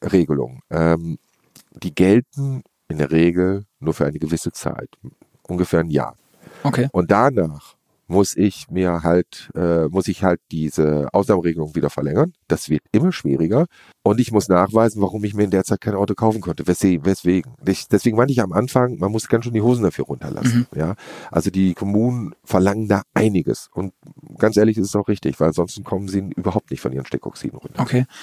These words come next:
Speaker 2: Der andere Weg ist ja, ähm, und damit werben ja auch viele Hersteller, damit wirbt auch die Politik, dass es andere Anreize gibt, äh, Wechselprämien und so weiter. Aber jetzt mal ganz ehrlich, lohnt sich das, diese Rabatte und Prämien, oder ist es einfach nur ein Lockangebot,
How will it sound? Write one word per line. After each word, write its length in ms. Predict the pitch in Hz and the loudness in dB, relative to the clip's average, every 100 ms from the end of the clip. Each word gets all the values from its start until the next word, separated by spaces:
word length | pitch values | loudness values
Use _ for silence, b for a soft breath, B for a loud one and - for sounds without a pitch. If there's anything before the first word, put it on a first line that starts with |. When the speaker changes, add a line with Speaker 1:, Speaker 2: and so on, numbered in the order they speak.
| B B _ | B B _
Speaker 2:
Der 120 | 123 | 0
andere 300 | 123 147 160 | 2 4 4
Weg 200 | 151 151 | 2 0
ist 200 | 156 - | 0 0
ja, 320 | 147 143 139 135 - | 2 2 0 -2 0
ähm, 220 | 123 117 | 0 0
und 140 | 127 | 0
damit 260 | 120 120 117 | 2 2 2
werben 240 | 123 120 | 0 2
ja 80 | 117 | 0
auch 100 | - | 0
viele 200 | - 123 | 0 0
Hersteller, 340 | 120 139 151 135 | 2 2 0 0
damit 300 | 131 127 131 | 0 -2 0
wirbt 240 | 135 - | -2 -4
auch 80 | - | -12
die 80 | - | -16
Politik, 540 | 139 123 - 156 - B B B - | -6 -6 -2 -4 -4 B B B -2
dass 160 | 127 | 0
es 180 | 123 - | 0 0
andere 440 | 139 147 135 123 | 2 4 4 2
Anreize 480 | 131 139 127 123 - | 0 0 0 -2 -4
gibt, 340 | - - - - | -6 -8 -10 -2
äh, 340 | 120 117 131 - | 0 0 -2 -2
Wechselprämien 1000 | 139 - 131 - - 131 131 127 127 120 | -2 2 0 0 0 0 2 2 0 0
und 160 | 131 | -4
so 160 | - 123 | -4 -2
weiter. 340 | 117 110 117 - B B B - | -4 -4 -6 -8 B B B -8
Aber 140 | 123 | 0
jetzt 120 | 131 131 | 0 2
mal 80 | |
ganz 220 | 127 135 139 | 2 2 2
ehrlich, 320 | 160 139 - | 2 0 -2
lohnt 380 | 123 120 156 208 | -2 0 0 0
sich 220 | - 226 | 0 -2
das, 160 | 220 208 | -2 0
diese 260 | 208 190 | 0 2
Rabatte 380 | 180 180 180 - | 2 0 0 0
und 180 | 180 - | -2 0
Prämien, 300 | 180 175 160 | 0 2 2
oder 100 | 147 | 0
ist 120 | 151 | 0
es 60 | 156 | 0
einfach 240 | 147 143 | -2 -2
nur 140 | 147 143 | -2 0
ein 80 | |
Lockangebot, 800 | 139 156 - 143 143 139 135 139 | 4 4 2 -2 -2 -2 0 0